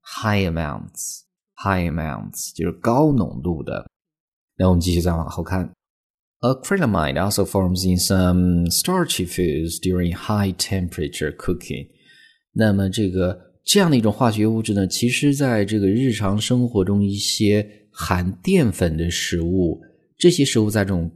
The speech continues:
高温这个去制作这个烹饪的时候呢，也会形成这个 acrylamide 这样的一种化合物。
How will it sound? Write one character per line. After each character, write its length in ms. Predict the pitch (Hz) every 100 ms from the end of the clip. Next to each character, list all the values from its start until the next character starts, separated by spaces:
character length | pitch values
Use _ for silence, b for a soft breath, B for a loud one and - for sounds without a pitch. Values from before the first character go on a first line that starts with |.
| _
高 220 | 131 127 120
温 380 | 131 139 135 139
这 160 | 120 95
个 160 | 80
去 680 | - - 87 76 64 64 82 - -
制 300 | - 120 92
作 280 | 80 95 80
这 80 | 78
个 80 | 78
烹 320 | - - 117
饪 260 | 131 135 95
的 160 | 76
时 160 | - 80
候 200 | 82 85
呢， 100 | 80
也 180 | 85 78
会 160 | 76 170
形 300 | - 90 76
成 320 | - 67 60
这 140 | - -
个 260 | - 67 B B B B _
acrylamide 1040 | 92 90 - - 113 87 80 78 64 - - - _
这 140 | - 92
样 80 | 87
的 80 |
一 40 | 87
种 120 | 85
化 200 | 92 95
合 220 | - 82
物。 240 | 85 76